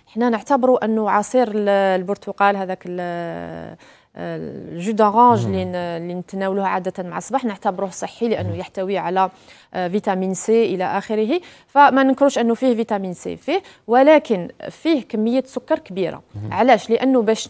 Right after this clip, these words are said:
Speaker 1: ناكلوا حباتينا ناكلوا يعني حبة
Speaker 2: مم.
Speaker 1: فقط نقطعوها، يعني ممكن نستغرقوا فيها خمس دقائق،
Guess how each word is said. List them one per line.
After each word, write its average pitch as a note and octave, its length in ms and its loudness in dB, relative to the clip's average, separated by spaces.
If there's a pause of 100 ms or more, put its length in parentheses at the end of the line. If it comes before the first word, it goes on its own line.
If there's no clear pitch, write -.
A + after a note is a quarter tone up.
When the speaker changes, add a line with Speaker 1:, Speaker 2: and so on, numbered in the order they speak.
(120)
Speaker 1:
ناكلوا G3+ 440 -2
حباتينا E3+ 600 -8
ناكلوا A#3+ 360 -2
يعني A3+ 260 -2
حبة G3 360 -2
Speaker 2:
مم. A#2 160 -2
Speaker 1:
فقط F#3 300 -6
نقطعوها، F3 640 0 (400)
يعني F#3+ 220 -2
ممكن G#3+ 280 0
نستغرقوا G3 460 -2
فيها G#3 240 -2
خمس A#3 240 -4
دقائق، A#3+ 520 2